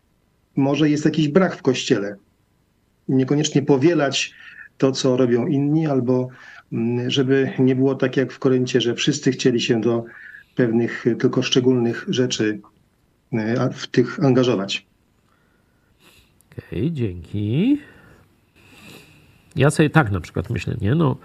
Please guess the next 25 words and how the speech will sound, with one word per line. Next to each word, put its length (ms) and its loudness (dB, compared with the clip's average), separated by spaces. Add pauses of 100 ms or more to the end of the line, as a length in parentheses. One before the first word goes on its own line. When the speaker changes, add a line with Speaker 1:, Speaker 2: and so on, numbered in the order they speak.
(640)
Speaker 2:
akurat 260 4
zwykle 360 2
nauczam, 500 2
no 120 2
to, 260 0 (400)
to 100 0
muszę 280 0
się 180 -2 (240)
zastanowić, 560 0
co 140 2
mam 180 0
powiedzieć 460 0
w 60 -20
Kościele, 480 0
ale 200 4
innym 500 -2
też 260 0
to 140 0
zalecam, 440 0 (260)
nie? 180 -2
Że 100 0
idę 560 0
na 120 0
spotkanie 520 0
Kościoła, 600 -2